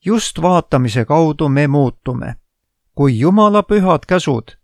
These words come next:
milles Jumal on avanud inimestele oma iseloomu täiuslikkuse ja pühaduse, jäetakse hooletusse ning inimlikud õpetused ja teooriad haaravad rahva tähelepanu,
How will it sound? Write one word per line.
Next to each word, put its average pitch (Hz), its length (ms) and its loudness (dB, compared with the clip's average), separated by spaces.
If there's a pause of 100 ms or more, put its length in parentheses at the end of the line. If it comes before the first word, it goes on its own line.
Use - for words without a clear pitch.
milles 120 380 -2
Jumal 175 340 0
on 151 140 2
avanud 135 500 0
inimestele 127 800 -2
oma 127 320 0
iseloomu 131 680 -2
täiuslikkuse 139 880 -6
ja 123 140 -4
pühaduse, 190 640 -2 (500)
jäetakse 131 880 2
hooletusse 185 760 0 (540)
ning 139 380 2
inimlikud 220 680 0
õpetused 143 760 -2
ja 131 200 -2
teooriad 175 720 2
haaravad 143 600 0
rahva 156 400 -2
tähelepanu, 135 680 -2